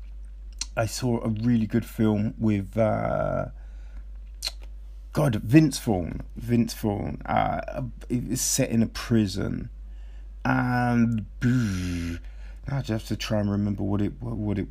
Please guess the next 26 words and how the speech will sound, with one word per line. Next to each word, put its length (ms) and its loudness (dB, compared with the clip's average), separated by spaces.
was, 720 -2
um, 960 -2
yeah, 240 0
what 220 -2
it 80 2
was 160 -4
called. 560 -4
I 80 -10
cannot 460 -4
remember 400 -2
what 180 -2
it 100 -6
was 160 -6
called. 560 -6
But, 180 2
um, 1300 -2
let 160 2
me, 180 0
let 160 -2
me 100 -2
see 180 -8
if 100 -8
I 80 -2
can 160 -8
find. 400 -2
Oh, 200 8